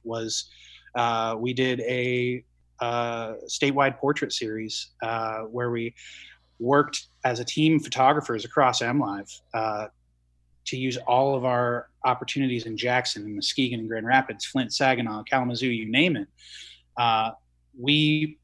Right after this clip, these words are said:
put everyone to the test to take photos of people in their, in their homes through their windows or doors and to, uh, do short interviews and to actually see how people are coping,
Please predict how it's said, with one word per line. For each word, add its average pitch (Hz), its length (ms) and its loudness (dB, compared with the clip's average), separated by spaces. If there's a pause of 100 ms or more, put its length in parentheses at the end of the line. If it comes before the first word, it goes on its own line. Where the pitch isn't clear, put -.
(140)
put 160 200 6
everyone 151 300 6
to 139 60 2
the 120 60 -6
test 151 340 2 (140)
to 123 220 0 (100)
take 143 260 0
photos 151 320 4
of 123 80 -6
people 147 360 0
in 127 140 -4
their, 123 340 -6 (160)
in 135 100 -2
their 135 120 2
homes 120 560 2 (200)
through 135 180 2
their 131 100 2
windows 131 400 2
or 123 80 -2
doors 123 540 2 (400)
and 131 220 0
to, 123 420 -2 (100)
uh, 113 340 -2 (100)
do 139 180 2
short 139 300 2
interviews 135 440 2
and 117 80 -6
to 117 100 -4
actually 127 340 -2
see 151 440 0
how 147 180 6
people 147 360 -4
are 110 60 -6
coping, 147 480 0